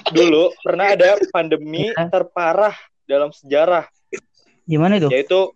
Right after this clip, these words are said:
Speaker 1: flu Spanyol
Speaker 2: Hmm.
Speaker 1: pada tahun sembilan belas delapan belas.
Speaker 2: Hmm.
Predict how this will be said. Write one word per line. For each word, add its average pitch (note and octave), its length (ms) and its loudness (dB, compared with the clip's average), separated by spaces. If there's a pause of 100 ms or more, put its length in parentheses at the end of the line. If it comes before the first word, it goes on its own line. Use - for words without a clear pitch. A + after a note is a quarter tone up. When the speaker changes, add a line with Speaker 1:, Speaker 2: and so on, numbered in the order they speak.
Speaker 1:
flu D#3+ 180 -2
Spanyol D#3 640 -2
Speaker 2:
Hmm. D#3 220 -4 (500)
Speaker 1:
pada B2+ 240 0
tahun C3+ 420 -2
sembilan A#2+ 380 -8
belas C#3+ 160 -2
delapan C3 240 -4
belas. D3 260 -2
Speaker 2:
Hmm. D3 320 -2